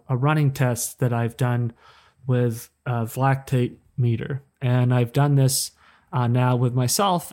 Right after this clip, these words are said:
and, you know, as of this podcast recording, two other people. And I, this is not some sort of a formal study, but I'm recognizing a trend here, and I'm sharing,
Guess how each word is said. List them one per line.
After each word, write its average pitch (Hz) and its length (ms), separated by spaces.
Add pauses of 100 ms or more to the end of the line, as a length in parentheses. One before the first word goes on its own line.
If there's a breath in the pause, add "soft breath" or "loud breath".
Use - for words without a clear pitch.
and, 123 440 (180)
you 135 100
know, 117 220
as 127 240
of 120 260 (760 soft breath)
this 170 140
podcast 143 720
recording, 131 800
two 151 340
other 131 300
people. 123 580 (300)
And 131 200
I, 131 180
this 135 200
is 135 140
not 135 260
some 135 160
sort 135 220
of 127 100
a 123 60
formal 123 420
study, 120 540 (420 loud breath)
but - 340 (280)
I'm 127 260
recognizing 120 680
a 117 40
trend 127 380
here, 165 240
and 131 100
I'm 123 160
sharing, 127 560